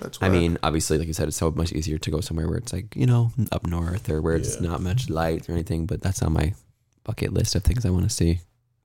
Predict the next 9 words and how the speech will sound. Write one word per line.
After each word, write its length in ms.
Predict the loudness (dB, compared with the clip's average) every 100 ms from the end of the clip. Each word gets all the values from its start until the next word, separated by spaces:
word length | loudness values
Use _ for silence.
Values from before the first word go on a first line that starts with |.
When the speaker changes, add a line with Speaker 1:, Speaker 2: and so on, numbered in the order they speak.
| -14
Speaker 1:
Yeah. 260 | -10 -10 -4
Speaker 2:
I'd 100 | 0
probably 240 | 0 0 -2
cry. 340 | 0 -2 -2 _ _ _ _ -10
Speaker 1:
It 60 |
would 160 | -8 -8
be 80 | -8
really 220 | -6 -8
nice. 360 | -8 -12 -14